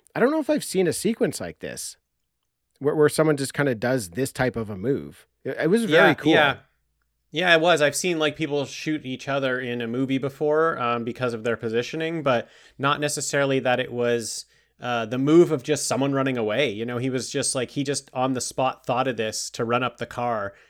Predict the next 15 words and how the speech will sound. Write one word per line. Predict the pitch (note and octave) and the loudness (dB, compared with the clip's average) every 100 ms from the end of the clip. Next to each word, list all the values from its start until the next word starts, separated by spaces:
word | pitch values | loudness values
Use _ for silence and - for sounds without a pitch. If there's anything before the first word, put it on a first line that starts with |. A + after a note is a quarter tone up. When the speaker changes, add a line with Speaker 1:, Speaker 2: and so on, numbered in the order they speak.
| - | -10
Speaker 2:
and | B2+ B2 | -6 -4
it | B2 | -2
ended | B2+ A#2+ | -2 -2
up | A#2 | -2
working. | B2 D3 E3+ A#2+ | 2 2 2 0
And, | B2+ | -2
and | B2+ D3+ | -4 2
what | F#3+ | 6
I | |
really | A#3 A3 E3 | 8 6 4
love | B2+ F#3+ | 2 0
about | E3 D3 | 2 2
it | C3 B2 _ _ | 2 -4 _ _
is | - D3 | -10 -6
that, | D3 C#3 C3+ | -2 -2 -4